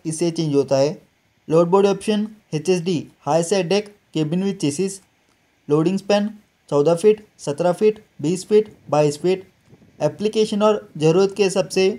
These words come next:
चूज़ कर सकते। आज लेकर आए चौदह फीट cabin with chassis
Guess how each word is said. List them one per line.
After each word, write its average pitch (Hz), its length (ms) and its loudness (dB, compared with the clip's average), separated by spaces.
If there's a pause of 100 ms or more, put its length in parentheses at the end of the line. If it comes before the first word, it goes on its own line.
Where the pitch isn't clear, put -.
चूज़ 165 180 -4
कर 160 140 -2
सकते। 175 400 -4 (680)
आज 151 180 -2
लेकर 165 260 -2
आए 180 240 -2 (180)
चौदह 156 280 -2
फीट 208 280 -2 (140)
cabin 151 280 -4
with 202 160 -6
chassis 170 360 -4